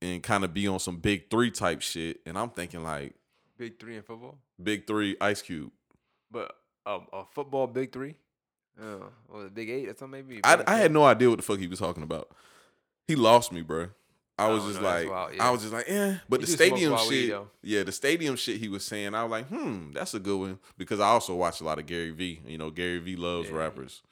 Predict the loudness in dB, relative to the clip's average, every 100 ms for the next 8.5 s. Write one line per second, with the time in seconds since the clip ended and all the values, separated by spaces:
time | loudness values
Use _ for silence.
0 | _ -6 -6 -4 -6 -8 -18 -20 _ _
1 | _ -6 -4 -2 -2 -4 -6 -10 -12 -10
2 | -8 -6 -8 -10 -16 _ _ _ _ _
3 | _ -14 -12 -12 -18 _ -10 -6 -4 -4
4 | -6 -10 -6 -4 -2 -4 -4 -8 -12 -12
5 | -14 -18 -10 -8 -6 -8 -10 -8 -8 -8
6 | -10 -12 -14 -20 -20 _ _ 0 2 2
7 | 0 -2 -2 -2 -6 -2 2 2 -2 -6
8 | -4 -6 -8 -10